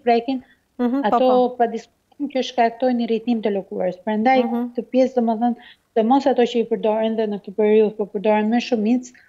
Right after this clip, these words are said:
Speaker 1: duhet të përdorin dorezat që janë për këtë, domethënë, sepse dhe dorezat që përdoren janë, më të trasha.
Speaker 2: Më të trasha, jo,
Speaker 1: Disa
Speaker 2: jo,
Speaker 1: doreza
Speaker 2: jo një përdorimshe.
Speaker 1: përdoren
Speaker 2: Po.
Speaker 1: Po.
Speaker 2: Mhm. Ë, përveç
Speaker 1: Kështu
Speaker 2: se
Speaker 1: që
Speaker 2: përdorimit të
Speaker 1: duhet
Speaker 2: dorezave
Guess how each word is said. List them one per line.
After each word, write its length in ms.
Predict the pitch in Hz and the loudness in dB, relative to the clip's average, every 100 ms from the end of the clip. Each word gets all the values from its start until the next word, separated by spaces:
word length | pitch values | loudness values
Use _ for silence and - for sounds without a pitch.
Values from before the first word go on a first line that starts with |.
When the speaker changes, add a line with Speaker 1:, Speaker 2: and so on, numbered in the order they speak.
| _ _ _ _ _ _ _ - | _ _ _ _ _ _ _ -10
Speaker 1:
duhet 480 | 208 208 214 233 240 | -6 0 4 4 2
të 60 | 226 | 0
përdorin 560 | 214 196 220 233 226 208 | -2 0 2 2 0 0
dorezat 680 | 202 220 240 240 247 240 - | 2 4 2 2 0 0 -6
që 140 | - 214 220 | -10 -8 -6
janë 300 | 240 254 240 208 _ | -4 -4 -6 -8 _
për 140 | 285 269 277 | 2 2 -2
këtë, 200 | - 208 | -4 -4
domethënë, 360 | 196 208 190 196 | -4 -10 -12 -10
sepse 420 | 220 - - 220 208 | -10 -10 -4 -4 -2
dhe 100 | 214 | 0
dorezat 440 | 233 247 247 240 | 4 4 4 0
që 80 | 226 | -2
përdoren 420 | 233 226 233 240 220 | -4 0 2 2 -2
janë, 400 | 220 208 208 208 | -6 -6 -6 -6
më 160 | 214 220 | -6 -6
të 100 | 240 - | -6 -2
trasha. 400 | 254 214 196 220 | 0 0 -2 -2
Speaker 2:
Më 80 | 233 | -2
të 120 | 233 | -2
trasha, 400 | 214 185 196 220 | 0 0 0 0
jo, 160 | 240 294 | 2 2
Speaker 1:
Disa 60 | |
Speaker 2:
jo, 160 | 311 320 | 2 2
Speaker 1:
doreza 280 | 226 226 269 | 2 2 2
Speaker 2:
jo 80 | |
një 160 | 311 302 | 2 0
përdorimshe. 540 | 247 220 208 190 165 | 0 2 2 2 2
Speaker 1:
përdoren 440 | 190 214 214 170 214 _ _ | 2 2 2 0 -6 _ _
Speaker 2:
Po. 140 | - - - _ _ _ _ _ _ _ _ _ 226 | -4 -4 -6 _ _ _ _ _ _ _ _ _ -2
Speaker 1:
Po. 120 | 208 | -2
Speaker 2:
Mhm. 120 | 226 240 _ _ - - _ | -2 -8 _ _ -20 -20 _
Ë, 240 | 220 208 214 | -2 -2 0
përveç 320 | 277 277 247 | 0 2 0
Speaker 1:
Kështu 100 | 240 | 0
Speaker 2:
se 160 | 339 403 | 0 2
Speaker 1:
që 80 | |
Speaker 2:
përdorimit 540 | 320 254 285 285 302 285 | 2 2 2 2 0 -2
të 80 | 247 | 0
Speaker 1:
duhet 40 | |
Speaker 2:
dorezave 720 | 226 208 170 175 185 196 202 | 2 2 2 0 -2 -2 -4